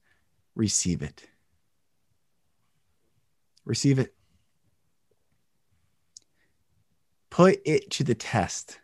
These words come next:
and watch what happens. It'll rock your world.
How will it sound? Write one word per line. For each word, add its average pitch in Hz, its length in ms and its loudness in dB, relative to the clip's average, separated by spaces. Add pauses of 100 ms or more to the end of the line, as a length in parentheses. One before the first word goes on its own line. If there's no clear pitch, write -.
(140)
and 113 220 2
watch 110 340 0
what 113 120 -2
happens. 85 560 -4 (360)
It'll 92 180 -2
rock 92 360 -2
your 95 100 -2
world. 85 340 -2